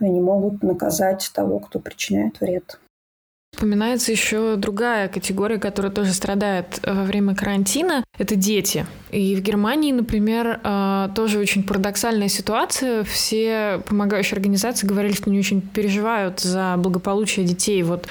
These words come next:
Speaker 2: в таких непростых обстоятельствах, когда родители могут, э, применить к ним какое-то насилие, но при этом у них все меньше возможностей с этими детьми каким-то образом связаться, потому что раньше шум мог поднять воспитатель или учитель в школе,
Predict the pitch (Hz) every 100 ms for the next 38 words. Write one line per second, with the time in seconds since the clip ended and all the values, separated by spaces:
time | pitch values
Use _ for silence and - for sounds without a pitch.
0 | - - 202 202 196 196 220 233 262 226
1 | 202 214 214 330 302 - 226 220 - 202
2 | 196 196 196 196 202 196 196 190 185 196
3 | 208 190 185 190 196 185 185 196 208 226
4 | 202 202 185 185 185 185 185 180 175 -
5 | 294 349 247 214 - - - - - -
6 | 214 226 254 262 247 - - - - 233
7 | 240 277 269 226 220 240 240 - 226 226
8 | 262 233 220 202 214 330 330 262 - 233
9 | 220 214 214 208 240 214 202 226 233 214
10 | 208 220 202 196 202 - 214 233 202 -
11 | 185 185 160 180 196 190 269 - 220 214
12 | 214 - 220 220 214 214 202 190 196 185
13 | 190 - 196 220 285 226 196 185 185 -
14 | 370 294 214 - - 185 170